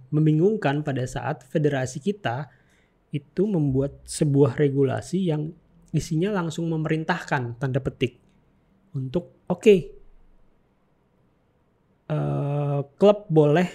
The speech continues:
melakukan pembayaran tidak seratus persen pada saat pandemi. Itu poin pertamanya. Poin kedua, sebenarnya ada jangka waktu di situ.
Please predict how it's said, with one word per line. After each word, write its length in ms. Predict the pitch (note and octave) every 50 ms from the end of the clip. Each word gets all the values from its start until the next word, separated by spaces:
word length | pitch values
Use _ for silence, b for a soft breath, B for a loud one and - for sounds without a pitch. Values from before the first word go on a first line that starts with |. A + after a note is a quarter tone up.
| B B B -
melakukan 600 | D3+ D3 D#3 D3+ D3+ D#3+ C#3+ B2 - D3+ D3 C#3+
pembayaran 560 | - D3 C#3+ C3+ B2+ B2 C3 D3 D3 E3 D#3+
tidak 400 | D3+ C3+ B2 C3 C#3 C#3 C3 - _
seratus 360 | - - - C#3+ C3+ - C#3+ -
persen 320 | - C3 - - D#3 D#3+ E3
pada 240 | - C#3+ B2+ B2 A#2+
saat 240 | - C#3 C#3+ D3 - _ _ _ _
pandemi. 400 | - C3 B2 A2+ A2 A2 G#2 G#2 b b b b b b b b b b b _ _ _ _ -
Itu 240 | D3+ - - G3+ G3+
poin 240 | - F3+ D#3+ D#3 D3
pertamanya. 560 | C#3+ D3 - C3+ C3 C3 C3+ C3 B2 A#2+ -
Poin 200 | - D#3+ D#3+ E3
kedua, 480 | - E3 D3+ F#3+ B3 A3+ C#3+ - - -
sebenarnya 600 | - - D#3+ D#3+ E3+ E3 D#3+ G#3 A#3+ B3+ A#3+ G3+
ada 20 | F3+
jangka 300 | D3 C#3+ C#3 C#3 D3 C3+
waktu 340 | C#3+ E3+ F#3+ - - - E3+ D3
di 80 | A#2+ B2
situ. 320 | A2+ B2+ A2+ - - G2